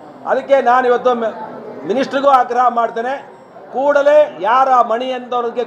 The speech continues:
ಕೊಟ್ಟಿದ್ದೀರಾ, ಅವ್ನು ಕಳಪೆ ಸಾಮಗ್ರಿಗಳನ್ನು ಸಪ್ಲೈ ಮಾಡ್ತಾನೆ, ತಕ್ಷಣ ಅದನ್ನು ನಿಲ್ಲಿಸಬೇಕು. ನೇರವಾಗಿ ಎಮ್ ಎಸ್ ಪಿ ಸಿಗೆ, ಮಹಿಳಾ ಮತ್ತು ಮಕ್ಕಳ ಸಬಲೀಕರಣದ ಇಲಾಖೆ ಏನಿದೆ ಇವತ್ತು ಸಂಸ್ಥೆ,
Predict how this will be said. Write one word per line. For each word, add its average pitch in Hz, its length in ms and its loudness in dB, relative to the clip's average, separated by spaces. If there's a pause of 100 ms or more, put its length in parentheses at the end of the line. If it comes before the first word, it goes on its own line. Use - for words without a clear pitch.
ಕೊಟ್ಟಿದ್ದೀರಾ, 233 420 -2
ಅವ್ನು 226 180 0
ಕಳಪೆ 226 240 0 (120)
ಸಾಮಗ್ರಿಗಳನ್ನು 220 680 0
ಸಪ್ಲೈ - 240 -2 (120)
ಮಾಡ್ತಾನೆ, 220 360 0 (760)
ತಕ್ಷಣ 285 320 2 (100)
ಅದನ್ನು 262 220 -4
ನಿಲ್ಲಿಸಬೇಕು. 254 520 -2 (420)
ನೇರವಾಗಿ 294 580 4
ಎಮ್ 254 140 -6
ಎಸ್ 262 180 -10
ಪಿ 254 100 -12 (180)
ಸಿಗೆ, 240 240 -2 (540)
ಮಹಿಳಾ 254 260 2 (120)
ಮತ್ತು 254 240 -4 (280)
ಮಕ್ಕಳ 254 240 -2 (280)
ಸಬಲೀಕರಣದ 233 680 -2 (140)
ಇಲಾಖೆ 226 340 0 (120)
ಏನಿದೆ 214 300 -6
ಇವತ್ತು 175 200 -10 (1300)
ಸಂಸ್ಥೆ, 247 360 0